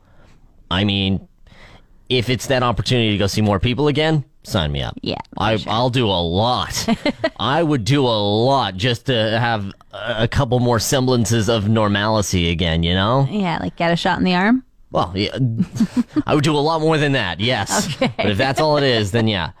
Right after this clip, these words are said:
Speaker 1: Uh, now, s-, sadly, you and I are probably a little ways away from both getting ours.
Speaker 2: Yes, I think it's gonna
Speaker 1: So
Speaker 2: take us at least a couple months here.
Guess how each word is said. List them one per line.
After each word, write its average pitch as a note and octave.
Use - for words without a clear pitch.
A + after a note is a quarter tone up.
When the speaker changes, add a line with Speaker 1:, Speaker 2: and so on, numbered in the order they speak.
Speaker 1:
Uh, A#2+
now, C#3+
s-, B2+
sadly, F#3
you D3+
and C#3+
I C3+
are B2+
probably A#2+
a C3
little D3
ways C3+
away A#2
from A2
both A#2
getting F#2+
ours. B2
Speaker 2:
Yes, E3
I -
think E3+
it's -
gonna A2
Speaker 1:
So G#2
Speaker 2:
take G2
us -
at -
least F3+
a -
couple -
months -
here. -